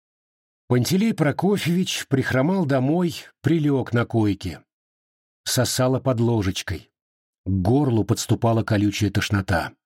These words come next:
Повечерев, попросил он старуху достать солёного арбуза. Съел ломоть, задрожал, еле дошёл до печки. К утру он уже валялся без памяти, пожираемый тифозным жаром,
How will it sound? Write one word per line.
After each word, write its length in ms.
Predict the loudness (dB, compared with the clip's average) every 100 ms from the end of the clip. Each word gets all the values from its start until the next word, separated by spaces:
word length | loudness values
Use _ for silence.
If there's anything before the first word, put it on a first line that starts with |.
| _ _ _ _ _ _ _
Повечерев, 880 | 0 0 0 0 2 0 -2 -8 -16 _ _ _ -2
попросил 560 | 0 2 0 0 0
он 100 | 0
старуху 560 | 0 0 0 0 0 -2
достать 420 | 0 -2 -4 -4
солёного 540 | -2 0 0 0 0
арбуза. 640 | -2 0 0 0 -2 -4 -6 _ _ _ _ _ _
Съел 480 | -6 -2 0 2 2
ломоть, 580 | 0 2 0 -2 -6 -14 _ _ _ _
задрожал, 840 | -2 0 2 0 0 0 0 -2 -6 _ _ _ _ _ -8
еле 300 | 0 2 2
дошёл 380 | 2 0 0 2
до 120 | 0
печки. 560 | 0 0 -2 -8 -14 _ _ _ _ _ _ _ _
К 100 | 0
утру 500 | 0 2 2 2 2
он 140 | 2 2
уже 220 | 0 0
валялся 500 | 0 0 -2 -2 -2
без 200 | -2 -2
памяти, 600 | 0 0 0 -2 -4 -4
пожираемый 600 | -2 0 0 0 0 0 -2
тифозным 720 | -2 -2 0 0 0 0 0
жаром, 580 | 0 0 0 0 -2